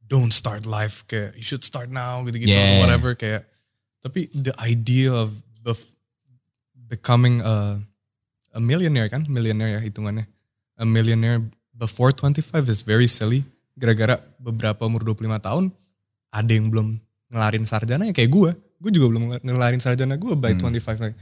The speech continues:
Speaker 1: So, I think I'm not invalidating, uh,
Speaker 2: The question.
Speaker 1: the question atau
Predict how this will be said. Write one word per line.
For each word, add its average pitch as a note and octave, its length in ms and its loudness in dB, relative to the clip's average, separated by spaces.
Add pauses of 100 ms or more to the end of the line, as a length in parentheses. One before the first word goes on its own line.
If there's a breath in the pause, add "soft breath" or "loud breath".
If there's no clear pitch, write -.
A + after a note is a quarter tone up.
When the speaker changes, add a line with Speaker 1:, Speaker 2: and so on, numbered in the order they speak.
(380 soft breath)
Speaker 1:
So, A2+ 400 0 (1800)
I A#2+ 100 -8
think B2+ 300 -4 (1600)
I'm B2 120 -2
not C3 140 4
invalidating, A#2 840 2 (280)
uh, G#2+ 320 0 (500)
Speaker 2:
The G2 100 -12
question. E2+ 400 2
Speaker 1:
the A#2+ 140 4
question A#2+ 420 4
atau A2 440 0